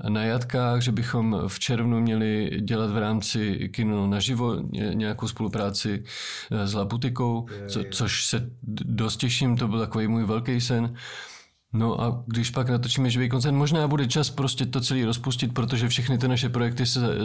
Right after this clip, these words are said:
Speaker 1: se rozjedou. Možná prostě to bude fungovat tak, že jednou za čas prostě na podzim uděláme nějaký koncerty.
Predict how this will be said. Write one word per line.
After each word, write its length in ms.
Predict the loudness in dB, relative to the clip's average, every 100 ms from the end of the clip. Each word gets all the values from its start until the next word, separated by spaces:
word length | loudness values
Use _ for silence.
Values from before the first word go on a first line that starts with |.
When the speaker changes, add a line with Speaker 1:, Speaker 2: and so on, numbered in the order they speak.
| 0 -2
Speaker 1:
se 140 | 0 0
rozjedou. 500 | 2 2 2 2 2 -2 -8 -4
Možná 460 | 0 2 4 4 2
prostě 300 | 2 0 0
to 100 | 0
bude 140 | 2
fungovat 420 | 2 2 2 2 2
tak, 160 | 0
že 140 | 2 2
jednou 360 | 2 2 2
za 120 | 2
čas 240 | 0 0 0
prostě 440 | 0 -2 0 2
na 120 | 2
podzim 360 | 2 0 2 2
uděláme 400 | 2 2 2 2
nějaký 280 | 2 0 -4
koncerty. 680 | -2 0 0 0 -2 -2